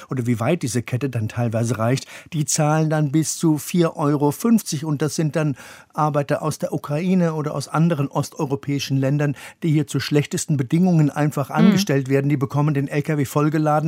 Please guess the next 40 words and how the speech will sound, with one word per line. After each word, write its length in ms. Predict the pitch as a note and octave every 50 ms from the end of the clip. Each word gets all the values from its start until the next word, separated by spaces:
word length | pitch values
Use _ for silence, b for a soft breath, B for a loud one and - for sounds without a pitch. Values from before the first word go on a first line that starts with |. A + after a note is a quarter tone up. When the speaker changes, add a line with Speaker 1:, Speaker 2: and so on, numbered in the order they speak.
| C#3 B B B B
Speaker 1:
und 160 | E3 D#3 C#3
sollen 260 | - D#3+ D3+ D#3 -
ihn 160 | F3 D3 C#3+
bis 160 | C#3 D3 -
zum 160 | - - D#3+ -
Abend 380 | - A#2+ B2 B2+ C#3 C#3+ -
leer 200 | D3+ D3 D#3+ F3+
bekommen. 460 | D#3+ E3 - - - A#2 A2+ C3+ C#3+ B B B B B B
Das 180 | - C3+ C3+ C#3+
ist 160 | C3+ - -
dann 120 | C3+ C#3
der 120 | C3 C3 A#2
Job 320 | - A#2+ B2+ C3+ - -
und 420 | - D#3 D3 C#3 - - A#2 _
bekommen 340 | - D3+ - - D#3 D#3+ D#3
noch 140 | D#3+ C3+ G2
nicht 180 | C#3+ C#3+ - -
mal 100 | C#3+ -
An- 200 | - C#3 C#3 D3
und 140 | F3 -
Abfahrt 340 | - C3 - - G#2 - -
bezahlt. 460 | - G#2 - - G#2+ G2+ - - - b b b b
Speaker 2:
Und 160 | - A3 G#3
Hubertus 480 | A#3 A#3+ A3+ A#3 C4 - D4 B3+ - -
Heil 220 | G#3+ A3 C#4 D4
will 100 | D4+ C#4+
das 180 | C4 B3 - -
nun 200 | B3 A#3+ A#3 G#3+
ändern. 520 | - E3 E3 D3+ C#3+ C3+ C3+ D3 E3 E3
Wie? 300 | F#3 G3+ F3+ D3+ D3+ - _ _ _ _ _ _ _ _ _ _ _ _ _ b b b b b b
Speaker 1:
Ja, 120 | D#3 E3
da 60 | E3+ E3+
gibt 180 | F3+ G#3 -
es 120 | G#3+ - A3
eine 180 | G#3 F3+ F3+
Idee. 300 | F3+ D#3+ C#3+ E3+ F#3+ G3
Seitdem 440 | - F3 E3 - - F3 F3 E3+ D#3+
der 260 | D#3+ D#3 D3+ C#3+ B2 B B B B B B B -
Mindestlohn 580 | D#3+ D3 F#3 A#3 A#3 G#3 - - E3+ D#3 D#3
eingeführt 720 | - D#3+ C#3+ D3 D3+ C#3+ C#3+ - - - - G#3 G#3 -